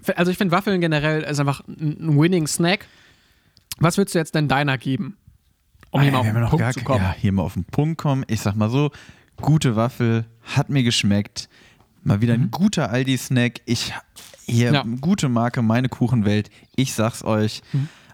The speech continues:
Speaker 2: achteinhalb von zehn. So.
Speaker 1: Holy. Naja, okay. Ich würd auch, ich muss tatsächlich sagen, dieser,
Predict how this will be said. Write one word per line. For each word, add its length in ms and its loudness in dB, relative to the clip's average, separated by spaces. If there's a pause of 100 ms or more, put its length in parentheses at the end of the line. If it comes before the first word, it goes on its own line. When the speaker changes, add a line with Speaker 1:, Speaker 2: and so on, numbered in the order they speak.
Speaker 2:
achteinhalb 500 0
von 160 -4
zehn. 400 -2 (140)
So. 320 -2 (1040)
Speaker 1:
Holy. 360 0 (640)
Naja, 280 0
okay. 320 -2 (520)
Ich 160 0
würd 140 -2
auch, 220 -2 (560)
ich 80 4
muss 100 0
tatsächlich 280 2
sagen, 200 0
dieser, 280 0